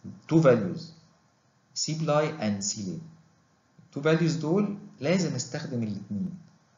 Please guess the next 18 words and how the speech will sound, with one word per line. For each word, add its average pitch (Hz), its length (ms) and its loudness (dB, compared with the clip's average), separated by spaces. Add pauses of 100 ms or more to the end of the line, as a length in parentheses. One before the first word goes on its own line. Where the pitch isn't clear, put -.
(180)
هستخدمهم، 123 760 -8
هو 92 400 -6
هعمل 127 340 0
بده 104 340 0
وبده 107 480 0 (460)
وأشوف 131 340 -6
بقى - 100 -6
حاجة 117 280 -2
منهم 123 340 0
بعد 95 280 0
كده 123 240 0
ه-، 85 280 -4 (140)
ه-، - 220 -12 (380)
هشتغل 110 320 0
عليها، 151 500 0 (440)
ولا 143 420 6
هبتدي 160 300 -2
بحد 135 560 -6